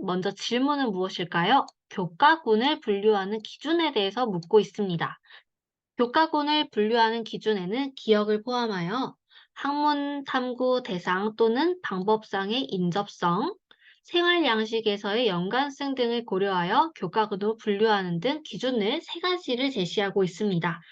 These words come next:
즉, 기억에는 교육 목적상의 근접성이라고 적어주셔야겠습니다. 알맞은 용어를 정확히 작성해 주시는 것이 좋겠습니다. 이어서 동그라미 이 번입니다. 니은.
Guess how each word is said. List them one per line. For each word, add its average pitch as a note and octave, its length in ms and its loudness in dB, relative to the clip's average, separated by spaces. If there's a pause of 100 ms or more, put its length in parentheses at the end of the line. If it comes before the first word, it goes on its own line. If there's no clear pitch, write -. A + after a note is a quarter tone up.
(200)
즉, C4 360 2
기억에는 F#3+ 640 0 (280)
교육 C#4+ 340 6
목적상의 A3+ 800 0
근접성이라고 G3+ 1300 0
적어주셔야겠습니다. F#3+ 1200 -2 (120)
알맞은 G3 560 2
용어를 F3+ 500 4
정확히 C4+ 640 -2
작성해 F#3+ 500 -6
주시는 F#3 420 -2
것이 F3 400 0
좋겠습니다. F#3+ 800 -2 (1080)
이어서 A3+ 500 4
동그라미 B3+ 600 2
이 G3+ 80 -2
번입니다. G3+ 560 -2 (300)
니은. A#3+ 300 2